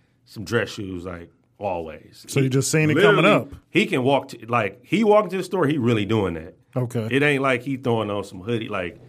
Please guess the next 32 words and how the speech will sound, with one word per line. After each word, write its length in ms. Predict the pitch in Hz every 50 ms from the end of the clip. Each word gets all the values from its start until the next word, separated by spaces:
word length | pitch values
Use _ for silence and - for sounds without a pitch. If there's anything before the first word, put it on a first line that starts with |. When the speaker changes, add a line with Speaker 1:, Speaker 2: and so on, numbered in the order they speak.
| _ _ _ -
Speaker 1:
walking 260 | 113 127 139 120 117
to 100 | - 131
the 80 | 110 104
corner 260 | - 131 117 104 95
store. 280 | - - 120 101 92
So, 380 | 90 - 120 107 101 98 95 - - _ _ _
I 60 | - -
mean, 120 | 165 139
I 120 | 123 -
saw 240 | - - - 165 160
that 160 | 143 135 127
my 140 | 123 123 110
whole 280 | 98 120 127 123 113 98
life. 300 | 110 127 117 98 - -
So 240 | - - 104 98 101
it's 120 | 107 104
just 180 | 107 98 - 117
like, 280 | 101 95 90 82 - - _ _ _ _ _ _
and 120 | 120 127
he 100 | 208 226
would 140 | 170 127 120
tell 240 | - 123 127 123 120
me 100 | 120 117
stuff 260 | 117 - 120 107 -
like, 100 | 87 85 107
"Okay, 400 | 120 - 101 85 87 98 101 - _ _ _ _ _ _ _
this 160 | - 120 120
how 80 | - 120
you 120 | 110 110
shine 320 | 110 110 - 110 104 104 104
your 100 | 101 95
shoes. 800 | - - 120 117 110 107 104 104 104 101 101 101 98 - -